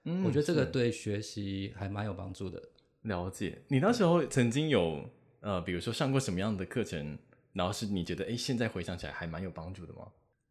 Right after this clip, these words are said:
Speaker 2: 类-，类似现在的A I之类的这种技术的课，的通识课。
Speaker 1: 哦，类似A I的技术的课程吗？
Speaker 2: 对，对，对。
Speaker 1: 了解。
Speaker 2: 他就是刚好在分享，然后那时候我对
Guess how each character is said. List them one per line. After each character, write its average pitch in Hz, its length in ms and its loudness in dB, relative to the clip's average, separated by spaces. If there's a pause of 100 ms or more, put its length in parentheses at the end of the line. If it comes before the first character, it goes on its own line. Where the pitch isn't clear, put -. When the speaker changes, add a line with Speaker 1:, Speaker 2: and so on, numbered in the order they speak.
(200)
Speaker 2:
类-， 131 320 -2
类 143 180 4
似 123 200 -6
现 117 240 -4
在 110 200 -2
的 98 240 -2
A 107 160 -2
I 104 200 -2
之 101 260 -8
类 101 200 -4
的 87 160 -4
这 101 160 -8
种 85 180 -8
技 92 220 -10
术 85 220 -8
的 82 100 -6
课， - 160 -16 (140)
的 101 260 -4
通 98 240 -4
识 98 220 -6
课。 - 280 -8 (340)
Speaker 1:
哦， 113 200 -4 (400)
类 185 220 8
似 143 260 -2
A 123 160 4
I 110 200 4
的 95 340 2 (160)
技 123 160 2
术 110 180 -2
的 90 80 -2
课 101 220 2
程 85 180 -4
吗？ 73 340 -8
Speaker 2:
对， 120 140 0
对， 98 140 -2
对。 92 160 -6 (240)
Speaker 1:
了 80 60 -8
解。 80 40 -2
Speaker 2:
他 165 80 2
就 175 100 0
是 139 180 -2
刚 123 180 -4
好 110 220 0
在 101 260 -4
分 107 260 -4
享， - 240 -8
然 101 100 -4
后 117 80 -2
那 120 60 -2
时 107 160 -6
候 101 60 0
我 87 80 0
对 101 300 -4